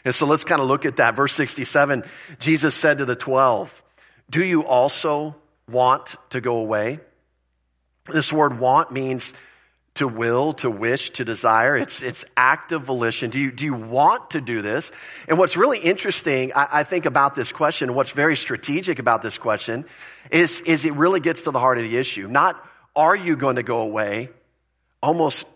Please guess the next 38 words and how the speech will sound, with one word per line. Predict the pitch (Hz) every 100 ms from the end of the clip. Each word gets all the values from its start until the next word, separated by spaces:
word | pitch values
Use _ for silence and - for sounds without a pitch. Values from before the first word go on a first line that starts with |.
| -
"Do |
you | 123
wish | 120 123 139 -
you | 110
could?" | - 117 101 170 - _ - -
<laughs> | - _ _ _ _ _
Do | -
you | 123
want | 113 110 180 -
to? | - - - _ _
Do | 113
you |
have | 131 170
the | 185
desire? | 170 151 160 127 120
So | 170
he, | 151
he's | 151 147 139
hitting | - 202 233
their, | 175 135 123 - - - -
their | 143
heart | 127 170 180 -
and | 156
their | 143
thinking | 123 - 170 170 127 117
on | 117
this | 123 -
issue. | 165 - 98 - _ _ _ _ -
And | 175 160
for | 170
those | 185 294 277
of | 160
you | 160 165 165 165 123
that | 131 139 135 131 -
think | - 175 -
that | 160 135
you're | 147
so | - - 175 185